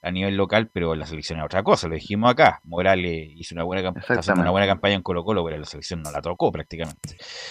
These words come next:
Speaker 1: Entonces es muy distinto, es otro nivel. Por eso siempre digo que es distinto jugar el campeonato local, es distinto jugar un, un, un partido de Copa Libertadores,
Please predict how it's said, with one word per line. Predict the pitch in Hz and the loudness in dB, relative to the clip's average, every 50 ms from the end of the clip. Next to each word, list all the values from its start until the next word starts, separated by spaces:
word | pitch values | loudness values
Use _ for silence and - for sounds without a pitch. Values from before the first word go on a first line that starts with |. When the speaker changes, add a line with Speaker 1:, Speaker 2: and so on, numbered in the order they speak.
| - - - | -16 -12 -8
Speaker 1:
Entonces | 87 90 95 107 101 113 | -6 -4 -2 0 2 2
es | 104 | 4
muy | 107 123 131 | 4 4 4
distinto, | 123 123 117 113 - 135 139 135 110 - - 92 82 80 - | 4 2 0 0 2 2 2 2 2 0 -4 -8 -6 -4 -2
es | 98 101 | 0 2
otro | 110 117 113 123 117 | 2 2 2 0 0
nivel. | 120 110 101 98 120 127 107 92 - - - _ _ _ _ - | 2 2 2 4 4 4 4 2 0 -6 -14 _ _ _ _ -2
Por | 104 | -2
eso | 107 90 123 120 107 | 0 0 0 -2 -2
siempre | - - 123 113 - 131 | -2 -4 -4 -2 0 0
digo | 120 120 127 123 123 120 110 | 2 2 2 0 0 0 0
que | 110 110 | 0 0
es | 104 101 | 0 0
distinto | 101 95 - - 120 127 123 113 - 123 | -2 -6 -4 -2 0 0 0 0 -2 -4
jugar | - 104 104 107 107 | 0 4 4 4 6
el | - | 4
campeonato | - 95 87 95 92 92 90 | 2 0 0 0 0 0 2
local, | 87 87 80 104 113 113 110 - | 0 2 6 8 8 8 6 4
es | 98 104 87 | 0 -2 -2
distinto | 90 85 - _ - 151 151 147 - - - | -2 -6 -8 _ -2 -2 -2 -2 -2 -6 -8
jugar | - - 107 113 110 | -6 -2 0 0 0
un, | 110 - _ _ | 0 -4 _ _
un, | - 101 101 - - | -10 -10 -10 -10 -12
un | - 95 | -12 -8
partido | - - 95 90 - - 107 104 | -2 -2 -2 -2 0 0 2 2
de | 95 | 4
Copa | 101 95 98 92 | 4 4 4 4
Libertadores, | 90 90 87 80 - - 95 101 104 117 113 | 2 2 -2 -2 0 2 2 4 4 2 0